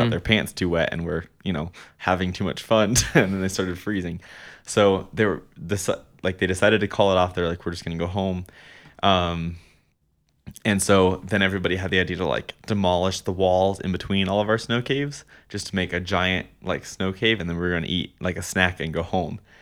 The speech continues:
Speaker 2: And so it's probably one of the only times in my life I've felt really claustrophobic,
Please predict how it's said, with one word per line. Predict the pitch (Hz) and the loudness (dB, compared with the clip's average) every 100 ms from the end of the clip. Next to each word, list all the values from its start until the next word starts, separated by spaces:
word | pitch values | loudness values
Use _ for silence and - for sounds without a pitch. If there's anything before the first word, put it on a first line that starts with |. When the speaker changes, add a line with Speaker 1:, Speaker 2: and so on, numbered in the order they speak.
| - - _ _ _ - | -20 -20 _ _ _ -2
Speaker 2:
And | 110 101 | 0 0
so | - 101 92 92 - _ _ _ _ _ _ - | 6 6 6 4 -4 _ _ _ _ _ _ 2
it's | 127 - | 2 2
probably | - - 170 180 170 | -12 -2 2 4 4
one | 127 123 | 4 4
of | |
the | 117 | 4
only | 101 113 | 4 2
times | 117 110 | 0 -2
in | 110 | 0
my | 98 | 2
life | 92 98 - | 4 2 0
I've | 92 | -6
felt | 101 85 | -6 -4
really | 92 92 | -2 -2
claustrophobic, | 90 - 95 - 92 87 90 104 123 | -2 0 0 -2 -4 0 2 0 -2